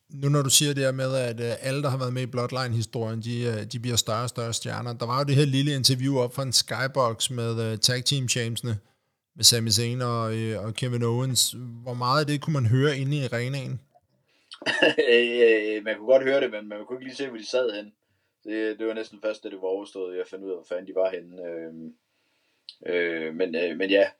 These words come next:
Speaker 2: det var der. Men jeg kan ikke huske, hvad de sagde, men man kunne godt høre dem. Man kunne bare lige pludselig høre, de snakkede.
Speaker 1: Det var også rimelig ligegyldigt, det de sagde, men jeg, jeg lagde bare mærke til, at de fik et rimelig stort pop. Øh, i hvert fald på T V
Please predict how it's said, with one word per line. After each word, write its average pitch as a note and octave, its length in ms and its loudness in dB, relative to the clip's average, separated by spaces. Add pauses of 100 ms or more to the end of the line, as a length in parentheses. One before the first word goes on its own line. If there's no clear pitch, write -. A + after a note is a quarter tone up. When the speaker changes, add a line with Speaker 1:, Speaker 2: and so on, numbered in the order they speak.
Speaker 2:
det G2 160 2
var F#2+ 140 8
der. F2+ 200 2
Men F#2 180 -2
jeg F2+ 120 6
kan F#2 80 6
ikke G#2+ 120 2
huske, C3 180 -2
hvad G2+ 160 0
de F2+ 40 -8
sagde, F#2 240 4
men F2+ 180 -8
man F2 100 -12
kunne F2+ 200 0
godt G#2+ 80 8
høre G#2 220 -2
dem. G2 160 -18
Man F2+ 80 -6
kunne F#2+ 80 -10
bare A2+ 120 4
lige A#2 80 -4
pludselig A2 220 2
høre, A2+ 100 8
de A2 160 -6
snakkede. G#2 300 -2 (560)
Speaker 1:
Det C#3+ 100 0
var C3 60 4
også C#3 200 8
rimelig D3 180 8
ligegyldigt, C3+ 500 2
det C3+ 100 0
de B2+ 80 2
sagde, C3 260 4
men B2 120 0
jeg, A#2 220 0
jeg C3+ 200 2
lagde C#3 200 6
bare A#2 140 -2
mærke B2 240 -2
til, C3+ 120 4
at A#2 120 -4
de A2+ 80 -6
fik C#3 220 -2
et B2+ 80 -2
rimelig C3+ 200 0
stort A#2+ 320 2
pop. B2 320 2
Øh, A#2 280 2
i B2 40 -6
hvert C#3 180 2
fald C#3 160 4
på A2 80 -4
T - 120 8 (180)
V - 20 -6